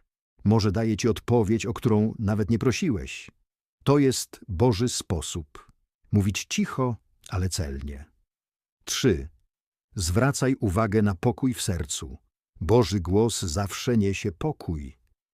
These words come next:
Nie zawsze łatwe rozwiązanie, ale pokój. Jeśli coś cię pcha do działania w panice, w napięciu, w lęku, zatrzymaj się. Bóg nie prowadzi przez pośpiech, ale jeśli mimo trudności czujesz w sercu spokój,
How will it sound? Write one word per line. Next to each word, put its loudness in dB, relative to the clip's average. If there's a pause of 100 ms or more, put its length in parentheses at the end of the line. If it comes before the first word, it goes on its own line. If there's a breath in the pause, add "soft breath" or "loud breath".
Nie 8
zawsze 2
łatwe 0
rozwiązanie, 2
ale 0
pokój. -6 (460)
Jeśli 2
coś -2
cię -2
pcha -2
do 4
działania 2
w -10
panice, 2
w 2
napięciu, 0 (360 loud breath)
w -2
lęku, 2 (280)
zatrzymaj 0
się. -10 (540)
Bóg 4
nie 6
prowadzi 2
przez -2
pośpiech, -8 (300)
ale 2
jeśli 2
mimo 6
trudności 0
czujesz 0
w -12
sercu -2
spokój, -2